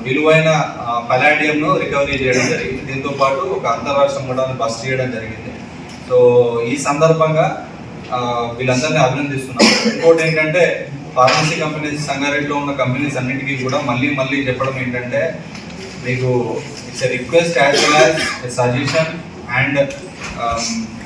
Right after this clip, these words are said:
a warning also. So, ఫిజికల్ సెక్యూరిటీ చాలా చాలా ఇంపార్టెంట్. మీరు మీ కంపెనీస్లలో ఏదైనా చిన్న చిన్న లోటుపాట్లు ఉంటే దాన్ని కప్పిపుచ్చుకోవడానికి అవి బయటపడతాయని చెప్పేసి ఈ సీసీటీవీ కెమెరాస్ పెట్టకపోవడం లాంటివి చేయదు. ఖచ్చితంగా సీసీటీవీ కెమెరాలు ప్రతి కంపెనీలో ఉండాలి.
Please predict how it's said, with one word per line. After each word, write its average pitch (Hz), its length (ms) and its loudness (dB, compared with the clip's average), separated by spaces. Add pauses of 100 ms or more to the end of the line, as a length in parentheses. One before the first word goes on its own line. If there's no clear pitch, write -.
(220)
a 117 180 0
warning 151 340 4
also. - 240 -2 (720)
So, 123 160 0
ఫిజికల్ 156 320 2
సెక్యూరిటీ 160 500 0
చాలా 143 380 4
చాలా 147 140 0
ఇంపార్టెంట్. 127 600 2 (180)
మీరు 139 220 0
మీ 139 200 2
కంపెనీస్లలో 151 1120 -2 (260)
ఏదైనా 139 220 4
చిన్న 139 240 -2
చిన్న 151 200 -4
లోటుపాట్లు 143 640 0
ఉంటే 143 160 -2
దాన్ని 139 220 -2
కప్పిపుచ్చుకోవడానికి 135 840 -2
అవి 131 100 0
బయటపడతాయని 139 680 2
చెప్పేసి 135 460 -4 (340)
ఈ 123 60 -6
సీసీటీవీ 143 500 0
కెమెరాస్ 131 500 0
పెట్టకపోవడం 131 540 0
లాంటివి 127 280 2
చేయదు. 120 320 0
ఖచ్చితంగా 127 460 -4
సీసీటీవీ 127 440 -6
కెమెరాలు 127 340 0
ప్రతి 131 340 -4
కంపెనీలో 131 520 -2
ఉండాలి. 127 420 4